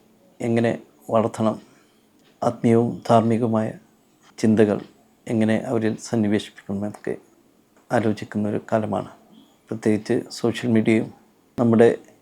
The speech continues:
പിഞ്ചുമക്കൾ പോലും മൊബൈലിന് അടിമകളായിക്കൊണ്ട് കാർട്ടൂണുകളും മറ്റു പല വിധത്തിലുള്ള വീഡിയോകളും കാണുകയും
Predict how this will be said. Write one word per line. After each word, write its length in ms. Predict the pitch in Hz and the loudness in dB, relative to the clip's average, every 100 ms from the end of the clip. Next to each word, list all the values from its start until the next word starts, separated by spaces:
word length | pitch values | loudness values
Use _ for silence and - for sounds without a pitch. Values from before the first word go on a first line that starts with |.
| _ _ _ - | _ _ _ 0
പിഞ്ചുമക്കൾ 480 | 113 120 113 120 | 2 4 2 0
പോലും 380 | 113 110 110 - _ _ _ _ _ _ - | 0 0 0 -6 _ _ _ _ _ _ -6
മൊബൈലിന് 520 | 113 107 107 110 110 - - _ _ _ - - | 0 4 4 2 -2 -6 -20 _ _ _ -8 -2
അടിമകളായിക്കൊണ്ട് 760 | 113 113 107 110 - 104 113 | 2 4 6 4 0 -2 -2
കാർട്ടൂണുകളും 920 | - _ _ _ 104 - 110 107 104 - - | -6 _ _ _ -2 0 0 0 -4 -10 -12
മറ്റു 380 | 135 110 107 - - _ _ _ _ _ 123 | -10 -6 -6 -6 -12 _ _ _ _ _ 2
പല 120 | 117 | 4
വിധത്തിലുള്ള 720 | 123 110 - 123 113 127 - _ - | 4 0 -6 0 2 2 -2 _ -4
വീഡിയോകളും 600 | 117 113 110 117 - - _ _ _ _ _ _ - | 0 4 4 2 -6 -14 _ _ _ _ _ _ -4
കാണുകയും 500 | 110 110 110 110 - | 0 2 0 -2 -4